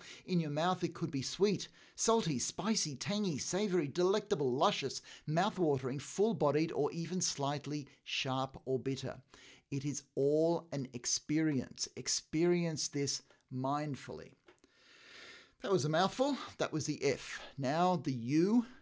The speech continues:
is to rel-, uh, is to unwind and relax. As you drive, grip the steering wheel less tightly. As you walk, let your shoulders relax. Le-, as you sit, let your back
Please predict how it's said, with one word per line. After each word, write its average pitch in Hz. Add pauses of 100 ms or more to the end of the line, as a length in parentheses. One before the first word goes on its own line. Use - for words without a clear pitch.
(560)
is 147
to -
rel-, 123
uh, 131
is 156
to -
unwind 151
and 143
relax. 143 (880)
As 151
you 170
drive, 131 (220)
grip 185
the 202
steering 180
wheel 117
less 160
tightly. 147 (200)
As 151
you 170
walk, 151 (120)
let 131
your 143
shoulders 139 (100)
relax. 120 (180)
Le-, 139 (100)
as 151
you 160
sit, 180
let 120
your 147
back -